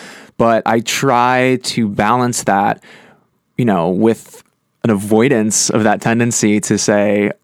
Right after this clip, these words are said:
you know, if I post a portrait, I know I'm only gonna get half the likes, but I'm gonna post it anyway because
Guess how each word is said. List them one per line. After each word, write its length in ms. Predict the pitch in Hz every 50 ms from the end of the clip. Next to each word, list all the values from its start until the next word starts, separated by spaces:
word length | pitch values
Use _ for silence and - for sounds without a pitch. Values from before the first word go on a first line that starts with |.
| _ -
you 100 | 139 127
know, 120 | 113 107
if 80 | 101 123
I 60 | 117
post 240 | - 135 123 - -
a 40 |
portrait, 460 | 98 - - 120 120 - - 113 104 104
I 120 | 104 107
know 200 | 110 113 113 113
I'm 120 | 110 107
only 200 | 107 107 104 104
gonna 180 | 101 104 101 101
get 140 | 104 104 98
half 240 | - 101 101 101 -
the 100 | - 104
likes, 520 | 98 101 127 165 170 - - - - - - - - - _ _
but 80 | - 131
I'm 80 | 147 170
gonna 100 | 165 151
post 300 | 165 156 147 127 - 127
it 40 |
anyway 360 | 117 113 110 110 104 101 98 98
because 500 | 104 104 - 107 98 101 98 98 -